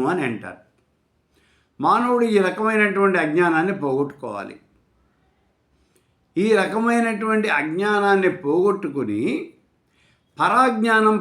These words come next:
పొందాలి. దాన్నే జ్ఞానము అని అంటారు. పరాజ్ఞానాన్ని పొందాలి. అలా పరాజ్ఞానాన్ని పొందినటువంటి మానవుడు మాత్రమే మోక్షం పొందగలుగుతాడు. కాబట్టి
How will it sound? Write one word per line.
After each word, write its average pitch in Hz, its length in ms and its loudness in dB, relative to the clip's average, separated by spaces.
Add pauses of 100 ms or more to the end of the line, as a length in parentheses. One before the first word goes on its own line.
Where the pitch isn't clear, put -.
పొందాలి. 170 460 0
దాన్నే 196 320 2 (140)
జ్ఞానము 180 540 2
అని 170 140 2
అంటారు. 135 260 -4 (100)
పరాజ్ఞానాన్ని 196 800 2
పొందాలి. 107 380 -8 (1600)
అలా 202 200 2 (160)
పరాజ్ఞానాన్ని 214 880 2
పొందినటువంటి 196 720 0
మానవుడు 185 360 2 (100)
మాత్రమే 165 440 -2 (1400)
మోక్షం 208 520 -2 (180)
పొందగలుగుతాడు. 147 1000 0 (1040)
కాబట్టి 208 360 -6